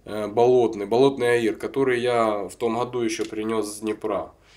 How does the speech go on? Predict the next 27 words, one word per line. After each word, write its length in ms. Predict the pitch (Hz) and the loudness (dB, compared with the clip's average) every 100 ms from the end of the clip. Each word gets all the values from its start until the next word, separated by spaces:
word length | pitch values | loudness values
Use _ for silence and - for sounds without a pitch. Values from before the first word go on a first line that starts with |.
| - _ _ | -20 _ _
Э, 140 | 98 101 | -8 -6
вот 140 | 101 | -4
эти 160 | 113 - | -6 -6
почки 400 | - 123 - 120 | -2 -2 -2 -2
остались, 600 | 113 - 143 139 107 107 | -2 -2 0 2 0 -4
они 200 | 107 110 | -4 -4
никак 200 | 110 110 | -6 -8
не 60 | |
прорастают. 760 | 110 110 110 107 - 107 90 90 | -6 -4 -2 -2 0 0 0 -2
Я 140 | 104 | -4
их 140 | 113 113 | -4 -4
поместил 460 | 113 113 110 113 | -6 -4 -4 -4
ближе 400 | 104 113 117 107 | -4 -4 -4 -2
вот 240 | 104 95 98 | -2 -4 -10
к 140 | 95 | -12
поверхности 480 | 104 110 110 104 - | -4 -4 -4 -10 -6
воды, 280 | 107 107 123 | -4 -4 -6
посмотрим, 600 | 101 - 110 104 87 82 | -6 -6 -6 -6 -8 -16
что 200 | - 98 | -12 -12
будет. 340 | 92 87 78 73 _ - - - _ _ _ _ _ _ _ _ _ _ - | -12 -16 -16 -20 _ -14 -14 -14 _ _ _ _ _ _ _ _ _ _ -12
Вот. 440 | 117 110 101 - - _ - - _ - | -6 -4 -6 -10 -20 _ -20 -20 _ -12
Э, 840 | 104 101 98 95 92 92 92 92 92 - _ _ _ _ _ _ _ _ _ | -6 -4 -2 -2 -2 -4 -6 -10 -14 -20 _ _ _ _ _ _ _ _ _
что 300 | - - 104 | -20 -12 -8
еще 420 | 101 - 110 101 | -8 -6 -4 -2
у 40 | 95 | -4
нас 240 | 92 90 | -8 -10
тут? 300 | - 87 - | -12 -14 -16